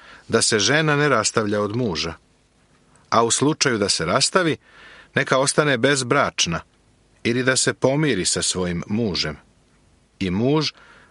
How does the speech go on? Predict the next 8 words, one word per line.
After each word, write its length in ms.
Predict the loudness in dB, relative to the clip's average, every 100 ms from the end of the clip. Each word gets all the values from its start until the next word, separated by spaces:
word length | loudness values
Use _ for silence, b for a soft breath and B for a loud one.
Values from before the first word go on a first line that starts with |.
| -2
da 140 | 2
ne 140 | 2 2
otpušta 720 | 0 -2 -2 0 0 0 0 -4 -8
svoju 440 | -6 -4 -4 -2
ženu. 300 | -2 0 -2 -8 _ _ _ _ _ _ _ _ _ _ _ B B B B B B B
Ovo 260 | 2 4 4
je 60 |
zapovest. 720 | 4 2 0 -6 -4 -4 -6